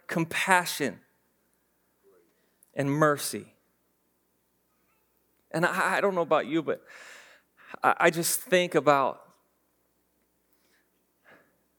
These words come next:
my life and, and all the things that I've done. And you're like, "What? You've done stuff wrong?" And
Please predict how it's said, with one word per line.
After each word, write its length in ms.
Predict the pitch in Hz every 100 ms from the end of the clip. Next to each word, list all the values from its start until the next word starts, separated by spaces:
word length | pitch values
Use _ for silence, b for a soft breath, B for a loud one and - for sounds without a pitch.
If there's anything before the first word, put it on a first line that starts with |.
| _ _ _ _ _ -
my 240 | 165 170
life 500 | 165 170 180 147 -
and, 220 | 160 151
and 160 | 160 160
all 340 | 165 175 202
the 140 | 175 170
things 640 | - 170 175 147 127 127
that 100 | 147
I've 240 | 147 139
done. 220 | 147 147
And 80 | 135
you're 80 | 131
like, 260 | 117 107 -
"What? 320 | 302 370 311
You've 140 | 320
done 160 | 359 349
stuff 260 | - 370 311
wrong?" 380 | 370 370 339
And 200 | 175 147